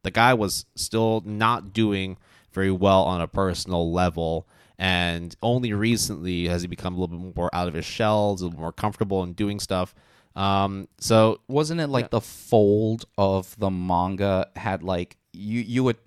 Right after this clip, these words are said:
Speaker 2: you would, like, s-, you would, like, uh, screenshot me, like,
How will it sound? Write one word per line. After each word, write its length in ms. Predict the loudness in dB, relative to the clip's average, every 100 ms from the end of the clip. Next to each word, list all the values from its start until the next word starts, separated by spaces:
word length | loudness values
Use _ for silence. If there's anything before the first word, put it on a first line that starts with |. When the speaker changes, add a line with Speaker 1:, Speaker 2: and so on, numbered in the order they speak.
| -16 -14
Speaker 2:
you 200 | -4 0
would, 100 | 0
like, 180 | 0 -2
s-, 220 | -4 -10 -6
you 180 | -4 -2
would, 120 | 0
like, 220 | -2 -4 -2
uh, 240 | 0 0
screenshot 600 | -2 -2 -2 0 2 2
me, 160 | 2 -4
like, 160 | -4